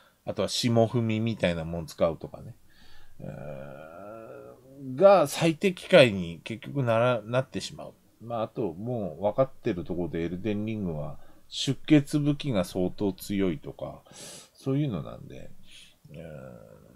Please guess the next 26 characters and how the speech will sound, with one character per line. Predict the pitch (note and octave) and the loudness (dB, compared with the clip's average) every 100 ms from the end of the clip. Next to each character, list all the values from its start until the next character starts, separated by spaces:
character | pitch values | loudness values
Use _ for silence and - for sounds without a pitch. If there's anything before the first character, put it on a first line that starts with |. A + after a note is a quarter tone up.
| A1+ G#1+ | -20 -14
ー | F#2+ | -10
ん、 | |
あ | G2+ | -6
ん | C3+ C#3+ | -4 -2
ま | D3 | 0
り | C#3 | 0
な | C#3 C3+ C#3 | 0 -2 -4
ー | |
っ | |
て | - | -8
い | D#2+ | -14
う | |
ふ | - | -14
う | - | -18
に | D#2 | -18
は | D#2 | -18
思 | D#2 C#2+ | -16 -16
い | - | -14
ま | - | -12
す。 | - - - - - - _ _ _ _ _ _ _ _ _ _ _ - | -10 -10 -10 -12 -16 -20 _ _ _ _ _ _ _ _ _ _ _ -20
そ | - E2 | -14 -8
れ | |
ぐ | E2 | -4
ら | F2+ G2 | 0 0
い | |
だ。 | G2+ | -2